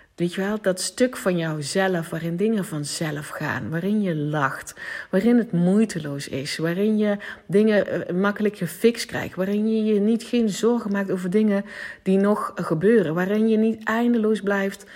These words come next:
herhalen welke shit je allemaal overkomen is of wat andere mensen overkomen is en, ehm, dat je dat in den treuren blijft herhalen, maar waar je je gewoon goed voelt.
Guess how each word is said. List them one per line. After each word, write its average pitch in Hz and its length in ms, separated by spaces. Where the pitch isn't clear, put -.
herhalen 190 600
welke 196 260
shit 220 240
je - 100
allemaal 196 240
overkomen 180 600
is 180 120
of 180 80
wat 190 160
andere 202 280
mensen 196 280
overkomen 202 560
is 180 200
en, 175 300
ehm, 170 580
dat 180 320
je 185 100
dat 185 160
in 185 120
den 180 180
treuren 196 320
blijft 175 280
herhalen, 165 380
maar 151 180
waar 208 340
je 175 300
je 175 120
gewoon 180 420
goed - 640
voelt. - 840